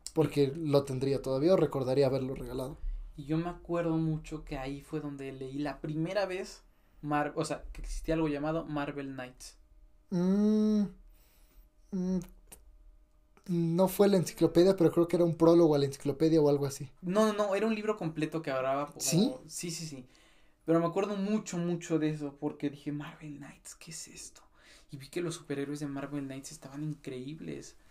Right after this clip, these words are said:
Speaker 2: O sea, vi que estaba Black Panther.
Speaker 1: Los diseños también.
Speaker 2: Los diseños son mucho más oscuros y dije, "¿Qué es esto?". Y ahí ya busqué en internet y ya que encontré que era Black Knight.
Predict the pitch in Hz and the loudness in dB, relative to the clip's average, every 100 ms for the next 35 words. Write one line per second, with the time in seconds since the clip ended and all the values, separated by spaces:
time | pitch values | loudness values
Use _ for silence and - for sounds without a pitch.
0 | - - 139 - 139 139 131 123 131 - | -20 -14 -10 -6 -4 -4 -6 -12 -12 -8
1 | 127 127 117 117 - 120 123 117 131 135 | -6 -6 -8 -14 -12 -12 -10 -10 -8 -6
2 | 135 - 151 143 139 - 156 147 143 123 | -6 0 2 4 2 4 4 2 -2 -4
3 | 127 123 127 139 147 139 117 147 151 147 | -6 -6 -4 0 0 0 -4 -2 -2 -2
4 | 143 143 147 143 135 127 139 - - 151 | -4 -4 -6 -6 -10 -14 -14 -16 -6 -4
5 | 147 139 139 - - - - - 160 - | -4 -8 -14 -20 -20 -20 -20 -20 -20 -20
6 | _ _ _ _ - 139 143 147 143 151 | _ _ _ _ -8 -4 -2 -4 -6 -4
7 | 151 151 156 156 160 170 170 160 147 135 | -4 -4 -6 -6 -6 -10 -10 -6 -4 -2
8 | 135 - - - - 143 131 117 117 120 | -2 -4 -14 -20 -8 -8 -6 -10 -10 -8
9 | 127 - 143 143 147 147 139 127 131 131 | -8 -4 -4 -2 -2 -4 -6 -8 -8 -8
10 | 143 151 | -8 -10